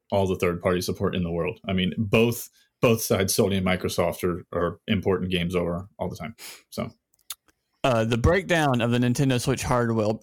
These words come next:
Speaker 2: hardware by skew: Nintendo Switch O G, eighty-one point six eight million. Nintendo Switch
Speaker 1: That's me.
Speaker 2: Lite,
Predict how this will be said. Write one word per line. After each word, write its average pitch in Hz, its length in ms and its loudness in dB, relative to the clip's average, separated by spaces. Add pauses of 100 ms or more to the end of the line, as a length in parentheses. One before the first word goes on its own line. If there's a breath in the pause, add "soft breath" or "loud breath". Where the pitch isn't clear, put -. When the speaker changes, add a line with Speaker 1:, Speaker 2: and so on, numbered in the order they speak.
(180)
Speaker 2:
hardware 135 540 2
by 113 300 0 (120)
skew: 147 760 0 (440)
Nintendo 135 400 2
Switch 131 360 0
O 156 200 2
G, 143 460 0 (160)
eighty-one 123 500 2
point 120 280 -2
six - 300 -4
eight 104 160 0
million. 151 380 0 (380)
Nintendo 120 340 0
Switch 131 200 2
Speaker 1:
That's - 80 -2
me. 139 140 6
Speaker 2:
Lite, 117 220 0